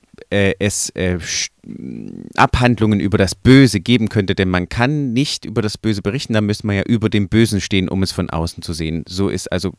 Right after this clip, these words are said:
keine theoretische Abhandlung über das Böse möglich. Auch wieder hier ein Spott über Leute, die in irgendeiner Form sagen könnten, was das Böse ist. Und dann redet man selber die ganze Zeit übers Böse.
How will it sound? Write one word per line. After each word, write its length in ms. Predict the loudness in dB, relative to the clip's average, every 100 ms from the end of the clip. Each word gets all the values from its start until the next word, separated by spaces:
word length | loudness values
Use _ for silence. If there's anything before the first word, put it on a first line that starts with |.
| -6
keine 380 | 0 2 2 -2
theoretische 560 | -2 -2 0 -2 -6
Abhandlung 460 | -6 -4 -6 -6 -8
über 200 | -6 -4
das 140 | -6
Böse 280 | -6 -6 -6
möglich. 540 | -4 -4 -6 -10 -14 -18 _ _ _ _ _ _ _ _ _ _ _ _ _
Auch 220 | -8 -8
wieder 180 | -4 -4
hier 460 | -4 -4 -6 -6 -6
ein 240 | -8 -10 -12
Spott 540 | -14 -12 -8 -8 -8 -16
über 240 | -10 -6 -4
Leute, 340 | -4 -4 -8
die 300 | -10 -10 -8
in 240 | -10 -12
irgendeiner 440 | -8 -10 -8 -10 -10
Form 240 | -10 -10
sagen 360 | -6 -6 -6 -8
könnten, 300 | -12 -12 -10
was 140 | -10
das 140 | -12 -12
Böse 320 | -10 -8 -8
ist. 140 | -10
Und 160 | -10 -8
dann 160 | -8
redet 320 | -6 -8 -6 -6
man 160 | -6
selber 340 | -2 0 0 0
die 120 | 0
ganze 320 | 0 -2 -6
Zeit 220 | -10 -10
übers 260 | -8 -10 -10
Böse. 400 | -12 -14 -14